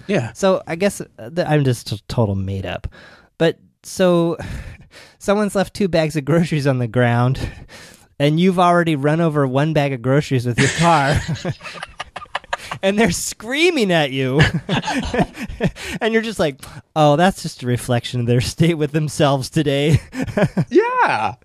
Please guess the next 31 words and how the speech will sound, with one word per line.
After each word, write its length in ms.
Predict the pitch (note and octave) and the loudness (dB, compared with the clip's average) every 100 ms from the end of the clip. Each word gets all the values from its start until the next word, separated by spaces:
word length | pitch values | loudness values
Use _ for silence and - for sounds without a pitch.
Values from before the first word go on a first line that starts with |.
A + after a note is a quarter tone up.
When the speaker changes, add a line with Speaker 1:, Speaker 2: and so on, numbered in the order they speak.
| _ - - - | _ -20 -20 -4
Speaker 2:
And 140 | A3+ | 0
instead, 440 | A#3 G3 - B3+ C#4 | 0 0 0 0 2
they're 120 | G3+ | 2
like, 280 | F#3+ E3+ B3 | 0 0 4
"Don't 220 | C4+ C4 | 4 4
ruin 240 | C4+ C4+ | 2 4
my 120 | B3+ | 2
second 380 | - - C4 A#3 | 2 0 0 0
bag 240 | A3 B3 A#3+ | 2 0 -2
of 100 | F#3+ | -2
groceries, 500 | A3 E4+ B3+ F#3 C#3 | 2 2 0 -4 -6
jerk." 640 | B2+ F#3+ G3+ C#4 - - F#3+ - F#3+ A3+ - | -6 0 4 4 2 -2 -2 -2 -2 -2 -2
<laughs> 400 | D#3+ - - C#3+ | -4 -4 -10 -4
Speaker 1:
I 80 | F#3 | 0
know. 540 | C4+ F#4 A4 F3 A2+ | 2 2 2 0 0
And 120 | D#3+ F#3 | -2 0
maybe, 300 | G3+ G#3+ G3 | 0 0 0
who 220 | E3 A#3 | 0 0
knows, 340 | E4 G4 F#3+ | 2 2 2
like, 180 | E3+ - - - | 0 -2 -8 -8
how 140 | - F3 | -4 -2
close 320 | C4+ F4 - | 2 0 0
was 120 | A3 | 2
I 120 | F#3 | 2
to 60 | F3+ | 2
running 280 | G3 G#3+ A3 | 0 -2 -2
them 180 | C#4 | -4
down? 320 | F4 D#3 G2 A#2+ | -2 -2 -2 -2
Or 80 | |
their 140 | D#3 F#3 | 0 0
kid? 680 | - - D#4 G4 D#4 D3+ | 0 0 2 2 0 -2